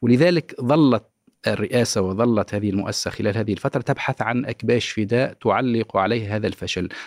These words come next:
فمن السياسيين إلى النقابيين إلى الإعلام إلى الأفارقة. فالإفارقة بهذا المعنى هو ملف آخر جاء للفت الانتباه عن القضايا الحقيقية ول-، آه، آه،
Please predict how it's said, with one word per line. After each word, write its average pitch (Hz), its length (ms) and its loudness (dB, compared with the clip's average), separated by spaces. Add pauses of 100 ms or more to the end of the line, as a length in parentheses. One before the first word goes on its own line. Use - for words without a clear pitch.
(120)
فمن 170 300 4
السياسيين 104 680 0
إلى 143 200 0
النقابيين 104 640 0
إلى 135 280 2
الإعلام 101 520 -2
إلى 180 440 4 (120)
الأفارقة. 107 760 -2
فالإفارقة 135 580 0
بهذا 160 260 4
المعنى 156 260 2
هو 147 80 6
ملف 151 420 4
آخر 135 480 0 (500)
جاء 139 300 2
للفت 127 600 4
الانتباه 107 540 2
عن 92 200 -2
القضايا 95 380 -2
الحقيقية - 580 0
ول-، 127 520 6 (440)
آه، 101 1120 -2
آه، 90 80 -14